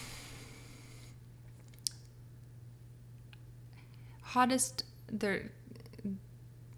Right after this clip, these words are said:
I think the whole city is actually well balanced. I say, I saw a huge run in appe-, appreciation in the Richmond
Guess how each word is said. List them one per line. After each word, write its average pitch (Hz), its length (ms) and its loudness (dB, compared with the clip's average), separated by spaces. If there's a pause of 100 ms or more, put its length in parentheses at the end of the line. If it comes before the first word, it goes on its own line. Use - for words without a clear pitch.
(160)
I 214 120 2
think 330 280 2
the 247 100 10
whole 208 200 10
city 185 380 8
is 160 100 8
actually 165 300 6
well 165 200 8
balanced. 151 380 10
I 180 100 8
say, 196 360 8
I 196 140 8
saw 214 320 8 (100)
a 180 100 4 (540)
huge 285 460 6
run 196 200 10
in 180 100 10
appe-, 180 380 4
appreciation 180 680 6
in 170 240 6
the 165 140 6
Richmond 170 580 6